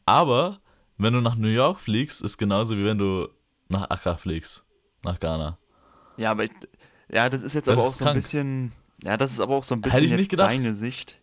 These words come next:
Speaker 2: Ja, ich bin, du weißt ja, ich bin Geografie-Experte Sigmund. Ich, das war für mich jetzt klar.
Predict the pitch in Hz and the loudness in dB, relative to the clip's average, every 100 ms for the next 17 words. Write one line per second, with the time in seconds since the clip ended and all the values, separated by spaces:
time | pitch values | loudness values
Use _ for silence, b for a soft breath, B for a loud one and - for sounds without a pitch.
0 | - 110 139 - 165 160 120 123 120 135 | -2 0 0 -2 0 0 -2 0 0 0
1 | 135 123 123 123 127 117 - 131 127 - | -2 0 0 0 -2 -2 -2 -4 -4 -8
2 | 117 113 127 107 113 - B B B B | -6 -8 -6 -4 -6 -10 B B B B
3 | B - - _ - 107 - 113 - 117 | B -14 -14 _ -10 -8 0 0 2 -2
4 | 113 113 - - - 95 92 | 0 -2 -2 -6 -2 0 -2